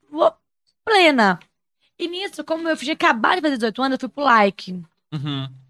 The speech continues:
Speaker 1: Vamos pro Like. Eu e minhas amigas lá, vamos pro Like, eu dezoito anos, e eu, pá, olha a minha carteira aí, ó. Dezoito anos, você, dezoito anos, moça.
Speaker 2: <laughs>
Speaker 1: Entrei.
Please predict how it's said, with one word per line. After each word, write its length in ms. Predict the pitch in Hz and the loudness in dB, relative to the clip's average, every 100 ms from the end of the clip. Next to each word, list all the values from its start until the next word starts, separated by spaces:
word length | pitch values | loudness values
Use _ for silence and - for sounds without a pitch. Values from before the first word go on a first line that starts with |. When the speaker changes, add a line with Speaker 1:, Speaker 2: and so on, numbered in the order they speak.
| _ _ - | _ _ -8
Speaker 1:
Vamos 220 | 196 190 | -8 -6
pro 100 | 226 | -6
Like. 480 | 302 254 196 - - _ _ _ _ - | -4 -2 -4 -8 -20 _ _ _ _ -4
Eu 120 | 214 | -2
e 40 | |
minhas 200 | 240 262 240 | -2 -4 -6
amigas 420 | 220 202 220 196 | -8 -8 -10 -8
lá, 160 | 190 | -8
vamos 200 | 180 196 | -8 -10
pro 100 | - | -4
Like, 260 | 214 214 240 | -2 -2 -2
eu 60 | 196 | -8
dezoito 360 | 190 196 226 | -6 -6 -4
anos, 380 | 214 233 285 - _ _ _ _ - | -4 -4 -6 -16 _ _ _ _ -6
e 140 | 240 | -2
eu, 240 | 247 233 - _ _ _ _ - | -2 -4 -12 _ _ _ _ -8
pá, 400 | - 269 226 202 | -6 -6 -10 -10
olha 160 | 208 214 | -8 -6
a 20 | |
minha 140 | 226 | -8
carteira 480 | 226 220 196 208 208 | -8 -10 -8 -10 -8
aí, 240 | 196 196 190 | -8 -8 -10
ó. 100 | 175 _ _ _ _ _ _ - | -12 _ _ _ _ _ _ -8
Dezoito 260 | 185 294 | -4 -2
anos, 200 | 330 277 | -2 -6
você, 160 | 233 190 | -10 -16
dezoito 360 | _ 226 277 302 | _ -20 -20 -20
anos, 220 | 262 247 | -20 -20
moça. 200 | 185 175 | -20 -20
Speaker 2:
<laughs> 1400 | - - 262 359 302 254 190 - 311 196 190 185 208 202 | -10 -4 2 4 6 6 6 4 4 4 6 4 2 0
Speaker 1:
Entrei. 480 | 269 320 587 277 240 | -4 -2 2 4 4